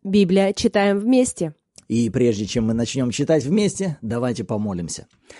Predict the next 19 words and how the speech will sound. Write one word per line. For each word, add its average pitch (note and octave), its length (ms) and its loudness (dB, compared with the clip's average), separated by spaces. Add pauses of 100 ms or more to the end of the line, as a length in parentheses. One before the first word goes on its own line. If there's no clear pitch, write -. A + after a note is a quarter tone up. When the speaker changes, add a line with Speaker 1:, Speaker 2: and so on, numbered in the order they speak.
(260)
Speaker 2:
Отец, B2+ 460 0
во A#2 160 -2
имя E3 420 2
Иисуса C#3+ 440 -2
мы C3 100 2
благословляем A#2 760 -2
это G#2+ 180 -4
время, C3+ 420 0
благословляем A2 840 -6
Твоё G#2+ 260 -4
Слово, C3+ 460 -2
и E3+ 340 -2
мы F3+ 240 0
нуждаемся C#3 1000 -2
в - 80 -18
Твоём A#2+ 440 -4
служении, A#2 640 -6
Святой A2 500 -4
Дух. G2 340 -4